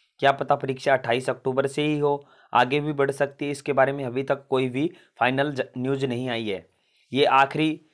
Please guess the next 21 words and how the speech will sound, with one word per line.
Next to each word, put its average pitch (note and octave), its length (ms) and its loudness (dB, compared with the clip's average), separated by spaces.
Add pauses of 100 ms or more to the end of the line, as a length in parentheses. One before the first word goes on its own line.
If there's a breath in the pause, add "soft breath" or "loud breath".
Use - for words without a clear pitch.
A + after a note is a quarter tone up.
(840)
कोशिश D#3 300 0
की - 160 -4
जा C3+ 160 6
रही D3 140 0
है, D#3 100 0
अगर C#3 380 2 (280)
डेट B2+ 260 2
आगे C#3 180 4
बढ़ती B2+ 360 -2
है C#3+ 140 0
तो C#3+ 140 -2
बढ़िया B2+ 320 0
है, D3 100 4
आप C3+ 180 4
सभी B2+ 220 -4
के C#3 120 -4
लिए C3+ 100 0
बहुत A#2+ 240 -6
बड़ी B2+ 160 -4
खुशखबरी C3 520 -4
होगी, C#3+ 300 -4